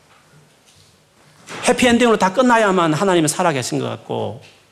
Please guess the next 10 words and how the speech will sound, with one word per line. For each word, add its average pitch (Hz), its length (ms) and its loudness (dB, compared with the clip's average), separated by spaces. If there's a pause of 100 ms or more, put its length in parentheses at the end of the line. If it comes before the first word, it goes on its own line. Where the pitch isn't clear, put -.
(180)
그래야만 208 420 2
자신 185 340 -2
있게 180 200 0
말할 127 240 0
것 - 80 -20
같이 127 220 -4
보여지는 120 640 -6 (1200)
그런 214 240 2
일들이 143 300 2
많은데 98 560 -6